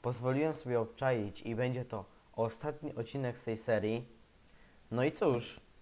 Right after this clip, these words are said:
gra ogólnie, powiem wam teraz, żeby nie pierdzielić na końcu, gra naprawdę, naprawdę mi się podobała. Zobaczymy jeszcze, jaki będzie koniec, ale ogólnie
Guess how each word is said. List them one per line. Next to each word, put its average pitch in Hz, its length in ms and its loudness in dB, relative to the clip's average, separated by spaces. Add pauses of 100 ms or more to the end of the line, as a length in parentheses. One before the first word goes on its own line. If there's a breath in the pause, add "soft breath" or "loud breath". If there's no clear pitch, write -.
(140)
gra 117 480 6
ogólnie, 117 840 2
powiem 123 260 2
wam 110 200 0
teraz, 120 400 4
żeby 101 140 -6 (100)
nie 110 500 2 (160)
pierdzielić 123 680 2
na 98 80 -8
końcu, 113 460 -2 (380 loud breath)
gra 127 180 2
naprawdę, 131 420 4
naprawdę 120 460 0
mi 117 100 -4
się 113 140 -10
podobała. 101 640 2
Zobaczymy 127 360 -2
jeszcze, 127 220 -4
jaki 123 220 -2
będzie 117 280 0
koniec, 104 680 -2 (380 soft breath)
ale 117 220 4
ogólnie 123 680 2